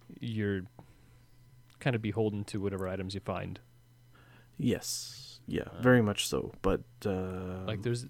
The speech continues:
Speaker 1: there is an element of skill, like, you can get by with less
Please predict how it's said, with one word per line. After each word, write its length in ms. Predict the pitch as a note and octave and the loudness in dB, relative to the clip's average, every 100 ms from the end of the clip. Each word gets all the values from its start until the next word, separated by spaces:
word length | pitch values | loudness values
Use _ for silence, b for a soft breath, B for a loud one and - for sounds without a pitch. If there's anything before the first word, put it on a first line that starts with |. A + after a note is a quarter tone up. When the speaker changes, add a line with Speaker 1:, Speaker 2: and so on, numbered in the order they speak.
| - | -2
Speaker 1:
there 160 | C3 B2 | 0 2
is 160 | C#3 | 2
an 80 | C3+ | 4
element 320 | B2+ B2 A2+ | 2 0 -2
of 100 | A2 | -4
skill, 640 | - A2+ G#2+ G#2 G2 G2 - - - | -6 -2 0 0 -2 -4 -8 -14 -8
like, 240 | F#2+ - - | -8 -8 -6
you 160 | G#2 | -6
can 160 | - G#2 | -4 -2
get 200 | G2+ A2 | -2 0
by 280 | G#2 G2+ G2 | -2 0 0
with 300 | G2+ G2 - | -2 -4 -4
less 460 | G#2 G2 - - | -6 -4 -6 -10